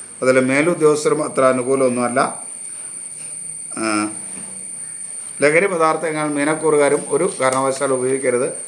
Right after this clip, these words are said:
ചില അനുചിതമായ സുഹൃബന്ധങ്ങൾ ഉണ്ടാകാൻ സാധ്യതയുള്ള കാലഘട്ടമാണ് മീനക്കൂറുകാർക്ക്.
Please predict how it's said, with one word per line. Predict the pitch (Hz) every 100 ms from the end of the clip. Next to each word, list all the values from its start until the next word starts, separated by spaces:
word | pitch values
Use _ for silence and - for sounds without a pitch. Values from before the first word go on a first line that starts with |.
| - - -
ചില | 165 185
അനുചിതമായ | 180 135 143 165 175 165 156
സുഹൃബന്ധങ്ങൾ | 147 147 143 156 156 156 151 151
ഉണ്ടാകാൻ | 139 143 143 143
സാധ്യതയുള്ള | 139 135 139 147
കാലഘട്ടമാണ് | 135 131 131 139 143 143 135
മീനക്കൂറുകാർക്ക്. | 123 123 127 143 131 117 113